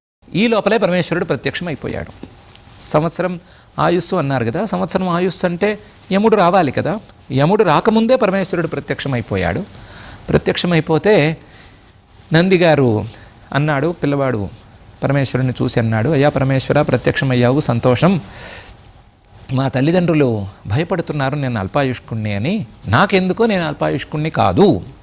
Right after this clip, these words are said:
అని స్పష్టంగా అనిపిస్తోంది. ఏమీ భయం లేదు అని అనిపిస్తోంది, నువ్వు నా తల్లిదండ్రులకి ధైర్యాన్ని చెప్పవలసింది"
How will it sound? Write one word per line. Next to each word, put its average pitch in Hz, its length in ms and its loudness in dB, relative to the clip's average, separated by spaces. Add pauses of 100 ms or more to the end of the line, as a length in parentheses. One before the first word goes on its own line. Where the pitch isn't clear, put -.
(220)
అని 151 240 -4 (280)
స్పష్టంగా 214 560 0
అనిపిస్తోంది. 120 760 -2 (800)
ఏమీ 180 540 0
భయం 170 360 0
లేదు 156 440 0 (180)
అని 180 140 -4
అనిపిస్తోంది, 131 800 -4 (180)
నువ్వు 226 180 0
నా 165 140 2
తల్లిదండ్రులకి 143 840 0 (200)
ధైర్యాన్ని 135 440 2
చెప్పవలసింది" 90 960 -2